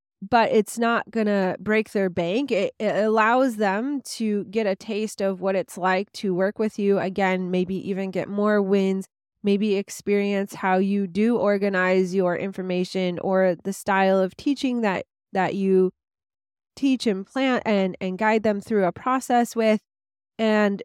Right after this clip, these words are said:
they can get wins leaving the workshop. And if they want more, then they have a chance to possibly schedule a consultation or a discovery visit. But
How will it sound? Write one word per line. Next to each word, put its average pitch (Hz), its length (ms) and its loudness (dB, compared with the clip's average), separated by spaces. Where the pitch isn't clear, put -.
they 214 180 0
can 214 360 -2
get 214 260 0
wins 226 380 2
leaving 202 520 0
the 190 200 -2
workshop. 214 640 2
And 196 180 0
if 196 120 -2
they 185 180 0
want 202 260 -2
more, 330 580 0
then 214 240 0
they 220 220 0
have 196 400 -6
a 202 100 -8
chance 180 500 -8
to 196 460 -6
possibly 214 520 -8
schedule 269 400 0
a 220 60 -2
consultation 220 800 -4
or 196 380 0
a 185 140 -6
discovery 254 500 -4
visit. 185 380 -2
But 294 240 4